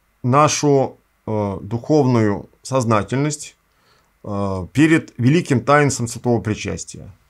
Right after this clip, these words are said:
Вообще-то надо участвовать. Надо, и как, а, еще написано в последовании к святому причастию, кто не читает каноны перед причастием, нужно читать в дни говения, соответственно, говеть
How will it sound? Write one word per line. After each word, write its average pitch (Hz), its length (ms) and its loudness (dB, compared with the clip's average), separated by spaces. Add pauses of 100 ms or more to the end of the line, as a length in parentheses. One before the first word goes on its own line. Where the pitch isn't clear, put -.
(280)
Вообще-то 208 400 0
надо 113 300 4
участвовать. - 680 -14 (640)
Надо, 160 600 4
и 113 300 0
как, 120 400 -2 (180)
а, 95 100 -8
еще 107 540 -2 (160)
написано 113 720 0
в - 80 -12
последовании 104 720 -2
к 101 160 -10
святому 107 320 -6
причастию, 151 760 -2 (420)
кто 147 260 2
не 143 120 6
читает 139 520 2
каноны 107 720 0 (560)
перед 104 280 -4
причастием, 98 840 -6
нужно 104 360 -2
читать 156 580 -2 (140)
в 101 120 -10
дни 135 200 4
говения, 120 640 2 (720)
соответственно, 113 680 -4
говеть 117 680 2